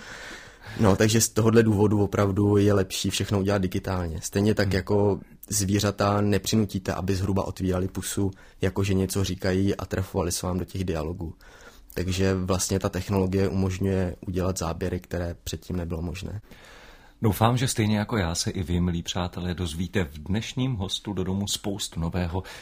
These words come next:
Speaker 2: Naším hostem je pan Jiří Vorba. Hostem do domu dnes dopoledne na Dvojce je Jiří Vorba, specialista na filmové vizuální efekty, specialista především na světlo. Povězte mi,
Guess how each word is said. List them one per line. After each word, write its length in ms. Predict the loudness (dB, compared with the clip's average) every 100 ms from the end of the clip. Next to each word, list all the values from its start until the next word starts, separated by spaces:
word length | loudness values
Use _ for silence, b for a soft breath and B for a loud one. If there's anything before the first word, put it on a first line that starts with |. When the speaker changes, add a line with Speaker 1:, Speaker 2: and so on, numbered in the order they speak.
| B
Speaker 2:
Naším 240 | -8 -4
hostem 380 | -4 -4 -4 -4
je 80 | -4
pan 280 | -6 -8 -8
Jiří 320 | -10 -8 -6 -4
Vorba. 300 | -6 -8 -12 -16 B B B _
Hostem 340 | 4 6 6
do 100 | 4
domu 340 | 4 4 4 2
dnes 340 | 0 0 0
dopoledne 460 | -2 0 0 0 0
na 100 | -2
Dvojce 520 | -2 -6 -4 -4 -4
je 340 | -2 -2 -2 -4
Jiří 420 | -4 -4 -4 -6
Vorba, 500 | -4 -4 -2 -4 -4 B B
specialista 880 | -8 -4 -4 -2 -4 -4 -6 -8 -10 B B -10
na 520 | -4 -2 -2 -2 -6 -8 -10 -12
filmové 640 | -10 -6 -4 -4 -6 -6 -6
vizuální 720 | -6 -6 -4 -6 -6 -8 -10
efekty, 760 | -10 -10 -10 -10 -8 -6 -8 -12 -14
specialista 680 | -12 -12 -8 -8 -8 -10
především 540 | -10 -10 -10 -8 -6 -6 B B -8
na 80 | -8
světlo. 420 | -6 -8 -6 -6
Povězte 400 | -4 -4 -4 -6
mi, 160 | -6